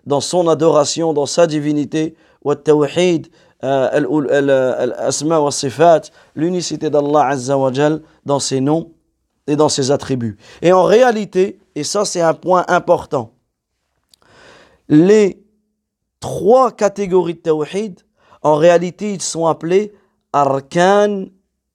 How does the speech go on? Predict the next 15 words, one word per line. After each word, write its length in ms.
al-iman 640
billah. 640
Ce 160
sont 260
les 140
piliers 760
de 100
la 140
croyance 600
en 120
Allah. 420
Comme 200
vous 100
le 60
savez, 640